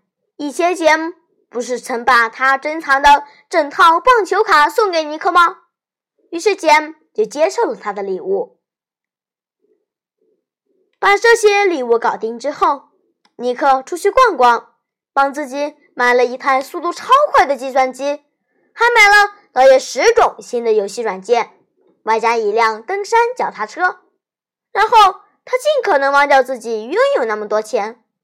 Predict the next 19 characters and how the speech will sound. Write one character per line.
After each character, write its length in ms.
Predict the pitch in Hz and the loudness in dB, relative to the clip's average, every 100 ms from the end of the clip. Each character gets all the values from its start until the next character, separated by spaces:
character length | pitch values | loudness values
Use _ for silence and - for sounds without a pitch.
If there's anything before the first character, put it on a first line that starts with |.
| _ _ _ _ - | _ _ _ _ -10
这 100 | - | -2
还 160 | 392 | -2
真 220 | 392 508 - | 2 0 0
是 160 | 294 | 0
有 80 | 247 | 0
点 160 | 226 277 | 0 -4
困 240 | 262 226 | -6 -2
难。 320 | 214 214 - _ _ _ - | -2 -2 -6 _ _ _ -14
不 100 | 320 | 0
过 120 | 392 330 320 _ _ - | 4 4 2 _ _ -4
他 180 | 453 | -2
适 220 | 494 539 403 | 0 2 2
应 80 | |
得 80 | 277 | 0
很 240 | 262 202 190 | -2 -6 -10
不 100 | 202 | -4
错， 460 | 381 302 - _ _ _ _ - | 2 2 2 _ _ _ _ 0
而 140 | 233 | 0
且 360 | 247 262 233 | 2 2 2